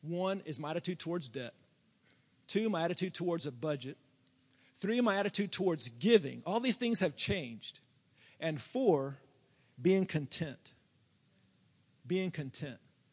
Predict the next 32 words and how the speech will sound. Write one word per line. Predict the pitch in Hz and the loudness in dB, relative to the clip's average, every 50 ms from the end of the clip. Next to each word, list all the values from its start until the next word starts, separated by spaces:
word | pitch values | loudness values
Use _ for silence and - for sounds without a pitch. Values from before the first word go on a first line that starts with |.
| _ _ _ _ _ _ - | _ _ _ _ _ _ -6
And | 151 147 147 131 | -4 -2 10 10
this | 208 262 - | 12 12 12
has | 220 190 156 | 8 4 4
been | 156 175 165 | 2 2 2
a | 151 139 131 123 117 104 - - | 2 0 -4 -6 -10 -14 2 10
big | - 196 214 214 214 214 214 202 180 180 - - - _ _ _ 135 | 12 12 12 12 10 6 4 2 -2 -8 -10 -14 -20 _ _ _ -8
deal, | 123 170 185 175 147 - 117 - - _ _ _ | -4 -2 -2 0 -2 -4 -8 -14 -20 _ _ _
probably | - 220 247 277 269 254 220 233 220 214 208 185 | -6 -4 4 6 6 6 8 6 6 4 4 2
bigger | 151 143 120 202 208 214 214 | -4 4 8 10 10 10 10
than | 175 185 170 | 6 6 2
all | 160 170 185 190 185 | -2 -2 -2 0 2
the | 175 185 185 | 6 6 8
other | 185 185 180 170 | 8 6 4 0
things. | - - 151 143 139 131 131 - - - - - - _ _ _ _ _ _ _ _ _ _ - - - - | -4 -6 -6 -6 -6 -6 -6 -4 -4 -4 -6 -8 -16 _ _ _ _ _ _ _ _ _ _ -20 -20 -10 -8
If | 170 - 185 | 0 4 4
I | |
had | 190 185 | 4 4
to | 185 | 2
put | 180 - 190 190 156 | 0 0 0 0 0
one | 160 175 185 208 | 0 -2 -2 -2
finger | - - 208 202 196 185 | -2 -2 0 0 0 0
on | 165 | 0
something | 156 - 180 170 - 175 165 160 | 0 -2 -2 -2 -4 -6 -6 -4
that | 156 147 139 - 127 | -4 -6 -6 -6 -8
was | 131 127 107 123 | -10 -12 -10 -8
really, | 135 151 160 156 156 156 | -4 -4 -2 -2 -2 -2
where | - - 156 165 | -2 -4 -4 -4
I | 160 | -4
was | 139 139 113 | -4 -6 -6
really | 135 147 139 139 | -6 -6 -6 -6
messed | 135 131 127 - - - 135 | -6 -6 -4 -4 -4 -4 -6
up. | - - | -10 -14